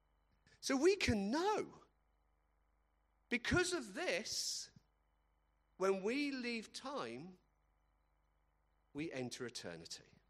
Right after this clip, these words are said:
When we leave time, we enter eternity. Another truth is this. Paul talks about it as falling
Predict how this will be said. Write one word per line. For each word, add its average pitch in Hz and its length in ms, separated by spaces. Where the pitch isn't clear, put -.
When 170 160
we 254 180
leave 262 260
time, 165 640
we 165 160
enter 151 340
eternity. 156 680
Another 214 320
truth 175 360
is 214 120
this. - 520
Paul 285 280
talks 185 340
about 143 380
it 151 240
as 156 300
falling 160 680